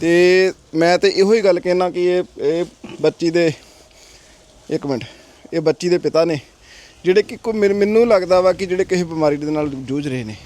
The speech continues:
ਕਿਉਂਕਿ ਇਹਨਾਂ ਦੀ ਸਿਹਤ ਠੀਕ ਨਹੀਂ ਹੈਗੀ ਇਹਨਾਂ ਦੀ। ਇਹਨਾਂ ਦੀਆਂ ਅੱਖਾਂ ਸੁੱਜੀਆਂ ਨੇ, ਜਿਸ ਕਰਕੇ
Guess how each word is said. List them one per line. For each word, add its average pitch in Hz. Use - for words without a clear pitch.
ਕਿਉਂਕਿ 156
ਇਹਨਾਂ 175
ਦੀ 170
ਸਿਹਤ 165
ਠੀਕ 143
ਨਹੀਂ 170
ਹੈਗੀ 131
ਇਹਨਾਂ 107
ਦੀ। -
ਇਹਨਾਂ 147
ਦੀਆਂ 156
ਅੱਖਾਂ 180
ਸੁੱਜੀਆਂ 143
ਨੇ, 156
ਜਿਸ 143
ਕਰਕੇ 160